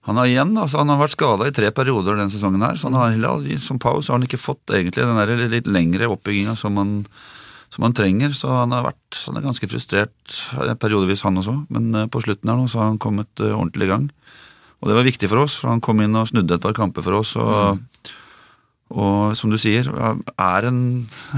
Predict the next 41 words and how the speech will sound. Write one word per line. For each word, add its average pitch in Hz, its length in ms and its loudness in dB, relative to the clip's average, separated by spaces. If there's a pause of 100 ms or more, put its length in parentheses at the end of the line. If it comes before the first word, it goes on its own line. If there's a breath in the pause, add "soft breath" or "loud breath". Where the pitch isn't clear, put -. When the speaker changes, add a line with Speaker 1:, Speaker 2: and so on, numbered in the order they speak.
(160)
Speaker 1:
<laughs> - 460 -20
han 107 100 -2
er 113 100 2
en 131 100 2
ballvinner, 120 460 2
mer 107 220 0
enn 120 120 2
det 113 120 2
du 113 220 -2
tror, 107 180 0
eh, 117 240 0
om 117 80 -4
Speaker 2:
Ja. 127 140 2
Speaker 1:
han 117 120 0
i 120 80 0
utgangspunktet. 98 540 -6 (140)
Det, 113 360 -4
til 117 100 -4
å 107 60 -4
være 104 240 2
litt 101 140 0
sånn, 95 140 -2
sånn 98 180 -2
elegant, 95 580 0
eh, 107 140 2
fotballspiller 101 540 -2
med 101 160 0
et, - 80 -4
eh, 101 240 2
veldig 95 320 2
rent 98 240 0 (240)
og 104 140 0
pent 101 240 0 (180)
tilslag 95 340 -2
med 95 160 2
venstre - 140 -6
bein, 92 240 2
og 92 240 0 (880 loud breath)
så - 160 -4
har 107 140 4
han 117 200 2